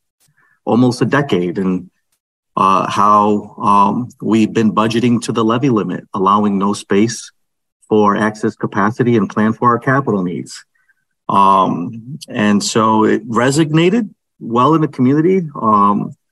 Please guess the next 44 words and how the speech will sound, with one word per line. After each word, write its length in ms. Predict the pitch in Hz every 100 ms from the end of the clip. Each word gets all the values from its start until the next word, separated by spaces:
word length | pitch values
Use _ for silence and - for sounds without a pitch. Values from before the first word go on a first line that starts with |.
| _ _ -
people, 400 | 123 120 101 - -
uh, 340 | - 104 104 95 - _ _ -
at 180 | 113 -
that 240 | 117 120
point, 360 | - 127 131 135
when, 260 | 113 110 -
during 260 | 117 113 113
that 180 | 107 -
campaign, 600 | 123 107 - 117 123 120
kind 220 | 123 107
of 60 | 104
felt 320 | 110 107 -
it. 160 | 98 -
I 80 |
would 160 | 104 104
tell 200 | - 107
people, 480 | - 113 110 104 - _ _ _ -
a 40 | 104
lot 220 | 131 196
of 60 |
the 160 | 160 139
issues 320 | 139 143 123
that 120 | 117
we 120 | 110 113
see 220 | - 113
going 260 | 110 107
on 220 | 104 110 107
in 80 | 101
our 100 | 101
community 460 | - 110 113 107
is 80 | 95
a 60 | 98
symptom 460 | - 160 151 113
of 100 | 101
a 60 | 92
bigger 340 | 95 127 123
problem, 580 | 107 - 113 107 - - - _ _ _ _ _
and 100 | 104
it's 140 | 104 101
a 20 |
management 540 | 101 123 127 - -
problem. 500 | - 92 - - - - _ _ _ _
Every 280 | 123 131 160
department 720 | 139 - 131 127 113 95 -